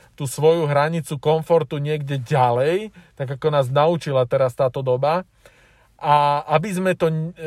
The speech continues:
nebrali všetko na ľahkú váhu, ale aby sme sa starali o svoju mentálnu stránku, pracovali na svoj-, na svojom osobnostnom raste, e,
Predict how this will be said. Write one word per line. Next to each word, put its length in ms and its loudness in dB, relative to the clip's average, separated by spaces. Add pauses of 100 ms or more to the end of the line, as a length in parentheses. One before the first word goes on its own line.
(560)
nebrali 560 2
všetko 400 -2
na 80 0
ľahkú 360 -2
váhu, 440 0 (400)
ale 240 4
aby 200 0
sme 200 0
sa 80 -2
starali 480 2
o 80 -2
svoju 320 -6
mentálnu 480 0
stránku, 600 -2
pracovali 600 0
na 160 -2
svoj-, 400 -6
na 120 -8
svojom 320 -6
osobnostnom 640 -6
raste, 460 0
e, 20 -14